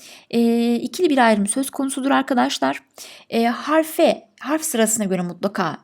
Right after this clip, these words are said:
e, sıralama yapmanız gerekmektedir. E, varsa bunu da eklemenizde fayda var. Giriş kısmı, e, mutlaka arkadaşlar her tezde olması gereken bölümdür.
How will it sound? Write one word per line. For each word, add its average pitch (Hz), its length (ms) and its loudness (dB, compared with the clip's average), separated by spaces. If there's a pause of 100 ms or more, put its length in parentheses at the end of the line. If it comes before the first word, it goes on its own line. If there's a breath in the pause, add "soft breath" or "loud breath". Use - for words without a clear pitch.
(120)
e, - 300 -8
sıralama 196 400 2
yapmanız 254 400 2
gerekmektedir. 262 800 -2 (540 loud breath)
E, 220 1000 0 (140)
varsa 339 560 4
bunu 302 200 0
da 208 40 0
eklemenizde 220 680 0 (160 loud breath)
fayda 208 440 -2
var. - 220 -2 (460 loud breath)
Giriş 381 320 -6
kısmı, 226 580 -2 (320 loud breath)
e, 220 220 2
mutlaka 302 560 -2
arkadaşlar 220 540 0
her 339 280 -2
tezde 277 380 0
olması 277 380 0
gereken 269 460 -2
bölümdür. 185 420 -4